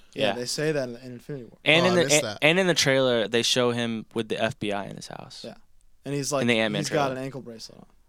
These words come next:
Speaker 3: Oh, for Ant-Man and the
Speaker 2: Yeah.
Speaker 3: Wasp. Right.
Speaker 1: So I very strongly think that one of them is disappearing. It's probably gonna be him so that he can be in Avengers two and, like,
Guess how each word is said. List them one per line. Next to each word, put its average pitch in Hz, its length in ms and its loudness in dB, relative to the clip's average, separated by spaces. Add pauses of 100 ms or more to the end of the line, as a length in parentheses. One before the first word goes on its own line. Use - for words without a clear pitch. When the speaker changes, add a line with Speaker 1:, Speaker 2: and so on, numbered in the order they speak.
(300)
Speaker 3:
Oh, 117 240 -2
for 110 340 -6
Ant-Man 110 380 -12
and 101 80 -14
the 98 60 -14
Speaker 2:
Yeah. 104 160 0
Speaker 3:
Wasp. 101 160 -4 (320)
Right. - 120 -12 (600)
Speaker 1:
So 147 500 -2 (1400)
I 185 440 2
very 165 340 0
strongly 170 540 -2
think 165 300 -6
that 139 180 -4
one 143 240 -2
of 143 100 -2
them 147 240 -2
is 127 120 -8
disappearing. 127 800 -8
It's 139 120 -12
probably 185 300 0
gonna 185 160 2
be 160 120 2
him 160 320 -2
so 147 200 -4
that 131 160 -6
he 139 120 -8
can 127 220 -10
be 131 240 -6
in 123 80 -10
Avengers 120 460 -12
two 127 340 -10
and, 117 140 -10
like, 110 280 -18